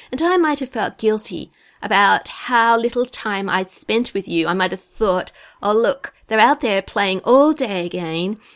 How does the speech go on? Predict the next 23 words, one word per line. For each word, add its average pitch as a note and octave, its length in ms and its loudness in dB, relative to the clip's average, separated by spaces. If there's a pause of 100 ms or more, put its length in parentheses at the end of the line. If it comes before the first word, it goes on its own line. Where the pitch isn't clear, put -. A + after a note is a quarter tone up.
(140)
and G#3+ 120 0
I'm C4 180 4
in C#4 120 0
here B3 200 -2
with A3+ 140 -2
the G#3 80 -4
baby F#3 480 2
or G3+ 100 0
the A3 120 -4
toddler, G3 560 -2 (260)
and F#3+ 140 0
I've F#3+ 160 0
got A3 120 0
all, A3+ 360 4 (480)
I A3 60 -2
don't A#3 220 0
ha-, - 200 -6
I'm A3+ 160 0
not B3+ 160 0
doing B3+ 240 0
enough F#3 380 0
with E3 240 -4
them. D3 260 -10